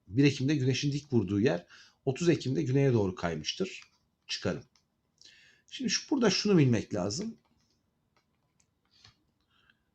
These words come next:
Bir ve dört dedik. Ee, tahmin ve kestirim olay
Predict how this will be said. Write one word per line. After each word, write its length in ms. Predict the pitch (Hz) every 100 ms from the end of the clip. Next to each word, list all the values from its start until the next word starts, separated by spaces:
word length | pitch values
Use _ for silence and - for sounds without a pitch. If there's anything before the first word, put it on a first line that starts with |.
| _ -
Bir 200 | 135 110
ve 160 | 98 107
dört 300 | 95 - 80
dedik. 540 | 64 - - - _ _ _ _ _ _ _ - - - - _ _ _ _ - - _ 117
Ee, 460 | 120 123 120 117 113 -
tahmin 420 | 135 143 190 311
ve 120 | 254
kestirim 580 | - 135 - - 143 220 _ _ _
olay 420 | 139 190 220 233